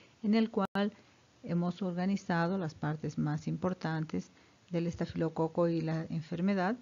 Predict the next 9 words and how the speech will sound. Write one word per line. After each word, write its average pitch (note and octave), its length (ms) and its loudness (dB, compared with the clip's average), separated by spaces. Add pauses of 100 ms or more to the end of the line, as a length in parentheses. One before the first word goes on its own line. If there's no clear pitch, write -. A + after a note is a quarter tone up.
(420)
con - 160 -2
las D3+ 180 0
vías D#3+ 260 2
de D#3+ 120 0
transmisión, E3 720 2 (320)
las D#3+ 180 -4
enfermedades D3+ 720 -2
que D#3 140 -4
produce, D#3+ 600 0